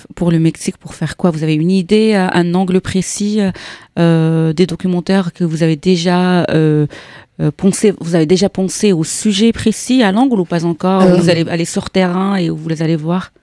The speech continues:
Speaker 2: Alors, il y en a un, euh, enfin, une idée de documentaire qui serait liée à un documentaire qu'on a, qu'on a commencé à, à faire, euh, en Turquie,
Speaker 1: Hmm.
Speaker 2: euh, qui est lié aux disparitions forcées.
Speaker 1: Hmm.
Speaker 2: Et on se rend compte que c'est un problème qui existe, euh, bah, dans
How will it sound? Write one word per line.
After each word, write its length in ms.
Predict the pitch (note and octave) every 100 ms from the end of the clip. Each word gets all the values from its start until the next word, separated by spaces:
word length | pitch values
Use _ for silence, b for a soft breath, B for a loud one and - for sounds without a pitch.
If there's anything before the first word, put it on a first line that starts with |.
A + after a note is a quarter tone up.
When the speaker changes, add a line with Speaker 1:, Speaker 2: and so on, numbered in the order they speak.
| _ _ _ _
Speaker 2:
Alors, 160 | F3+ F#3
il 40 |
y 60 | F3
en 80 | F3
a 140 | F3 - -
un, 260 | G#3 G#3+
euh, 420 | G3 E3+ E3 E3 F3+
enfin, 260 | - F3+ - - _ -
une 160 | G#3
idée 320 | G#3 F3+ G3+
de 400 | G3 E3+ E3+ E3
documentaire 580 | D#3+ E3 E3 F3+ F3 G3+
qui 80 | F3+
serait 220 | - E3+
liée 240 | E3 E3 G3
à 520 | F3+ D#3 D3 D3 E3 -
un 80 | D#3+
documentaire 500 | D#3 E3 E3 F#3+ -
qu'on 100 | D#3+
a, 60 |
qu'on 200 | - -
a 80 | D#3+
commencé 440 | E3 E3 D#3+ -
à, 100 | F3
à 140 | D#3 D#3+
faire, 280 | - F3 D#3
euh, 60 | D3+
en 100 | E3+
Turquie, 420 | E3 D#3 - G3+ C#4 _ _
Speaker 1:
Hmm. 260 | E3+ D#3+ D3+
Speaker 2:
euh, 120 | E3
qui 220 | D#3+ - F3+
est 20 |
lié 280 | E3+ F3+ F3+
aux 120 | D#3+
disparitions 580 | D3 D#3 - E3 D#3 E3+
forcées. 440 | E3 D#3 - F#3+ - _ -
Speaker 1:
Hmm. 240 | E3+ D#3
Speaker 2:
Et 60 | F3
on 80 | E3
se 80 |
rend 100 | -
compte 160 | E3 F#3+
que 80 | E3+
c'est 120 | -
un 60 | D#3
problème 320 | - E3+ F3+
qui 120 | E3+
existe, 400 | D#3 D3 F3+ -
euh, 140 | D#3 D3
bah, 140 | D3+
dans 240 | D3+ D#3+